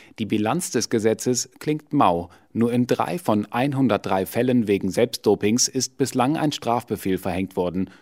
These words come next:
Zu einer Verurteilung kam es überhaupt nicht. Der Rest der Verfahren wurde eingestellt.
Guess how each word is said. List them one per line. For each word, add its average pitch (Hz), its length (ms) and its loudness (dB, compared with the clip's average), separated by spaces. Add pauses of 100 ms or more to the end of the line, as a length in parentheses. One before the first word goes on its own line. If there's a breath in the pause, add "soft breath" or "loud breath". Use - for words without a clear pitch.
(120)
Zu - 140 -6
einer 90 180 -4
Verurteilung 127 720 0 (100)
kam 107 200 -2
es 107 100 -4
überhaupt 123 360 -2
nicht. 82 280 -8 (360)
Der 78 240 -6
Rest 110 240 -2
der 120 100 0
Verfahren 101 580 -2
wurde 110 240 -2
eingestellt. 85 640 -4